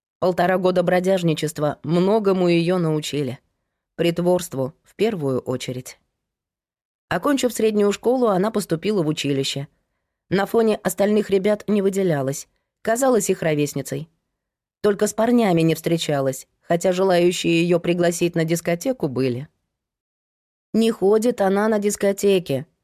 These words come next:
сообщали им ее сокурсницы. «И парнями не интересуется, только шахматами». Лана, уже став дипломированным парикмахером, ехала в Москву, когда услышала:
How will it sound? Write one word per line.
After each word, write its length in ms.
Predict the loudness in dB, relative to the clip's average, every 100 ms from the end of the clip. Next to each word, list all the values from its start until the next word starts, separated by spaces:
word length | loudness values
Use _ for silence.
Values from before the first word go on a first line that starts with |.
| _ _ _ _ _
сообщали 600 | -2 0 0 2 2 2
им 300 | 0 0 -2
ее 300 | 2 2 2
сокурсницы. 840 | 0 -4 -4 -6 -4 -8 -8 -10 -12 _ _ _ _ _
«И 100 | -4
парнями 460 | -2 0 2 2 2
не 200 | 2 2
интересуется, 840 | 0 0 -2 -2 -2 -4 -6 -12 -12 _ _
только 400 | 2 2 2 -2
шахматами». 720 | 0 0 0 -4 -4 -4 -4 -8 _ _ _ _ _ _ _ _ _ _ _ _ _ _ _
Лана, 380 | 0 2 2 2
уже 220 | 0 0
став 260 | 0 0 2
дипломированным 800 | 0 2 2 2 2 2 2 2
парикмахером, 840 | 0 0 0 -2 0 0 -2 -4 -6
ехала 460 | -2 -2 0 2
в 60 | 2
Москву, 420 | 0 -2 -2 -2
когда 340 | 0 -2 0
услышала: 680 | -2 -4 -2 -2 -2 -6 -8